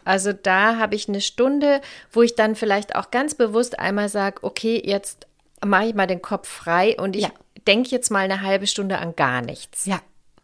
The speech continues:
Speaker 1: Wenn wir noch mal zusammenfassen, dann haben wir heute erst mal definiert, was bedeutet denn eigentlich Mental Load?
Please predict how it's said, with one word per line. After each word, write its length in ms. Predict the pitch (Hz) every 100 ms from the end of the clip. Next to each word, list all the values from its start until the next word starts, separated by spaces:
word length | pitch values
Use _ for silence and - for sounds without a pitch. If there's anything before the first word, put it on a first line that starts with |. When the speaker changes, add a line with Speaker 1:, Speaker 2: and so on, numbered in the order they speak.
| - -
Speaker 1:
Wenn 220 | 202 240
wir 80 | 254
noch 160 | 247 285
mal 220 | 254 240
zusammenfassen, 1000 | 240 196 190 285 339 - 262 285 233 202
dann 260 | 196 202
haben 200 | 214 208
wir 160 | 208 208
heute 380 | 196 180 - 190
erst 440 | 180 - 190 -
mal 140 | 165 165
definiert, 800 | 185 - 190 190 214 277 277 190
was 160 | 190
bedeutet 680 | - - - 254 294 285 285
denn 140 | 220 208
eigentlich 520 | - 214 214 202 -
Mental 400 | 196 196 202 196
Load? 460 | 185 180 185 190